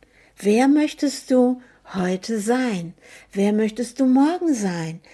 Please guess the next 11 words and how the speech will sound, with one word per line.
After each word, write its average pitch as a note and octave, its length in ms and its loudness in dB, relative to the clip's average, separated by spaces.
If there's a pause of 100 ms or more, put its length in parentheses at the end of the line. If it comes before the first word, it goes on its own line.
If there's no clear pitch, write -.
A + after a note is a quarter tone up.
(140)
Wer F#3 120 -4
möchtest F#3 420 -2
du A#3 40 2
übermorgen E3+ 640 -2
sein? D3 420 -8 (3250)
Und A3+ 160 8
für C#4 120 10
mich D4+ 280 8
waren A#3 180 6
diese G3 280 2
Erkenntnisse F#3 1000 2